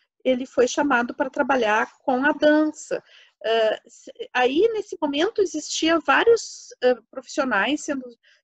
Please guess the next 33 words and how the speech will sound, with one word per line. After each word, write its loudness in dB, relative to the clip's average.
chamados 0
para 4
trabalhar 0
com -6
uma -8
diversidade -6
de -8
metodologias. -14
E -8
se -6
acreditava -6
que -12
a -8
dança -6
seria -12
uma -18
metodologia -10
bem -2
interessante -6
para -14
trabalhar -8
com, -20
com -8
pessoas -2
com -14
sofrimento -6
mental, -2
né, -6
que -20
estavam -6
internadas -4
aí -4
ne-, -14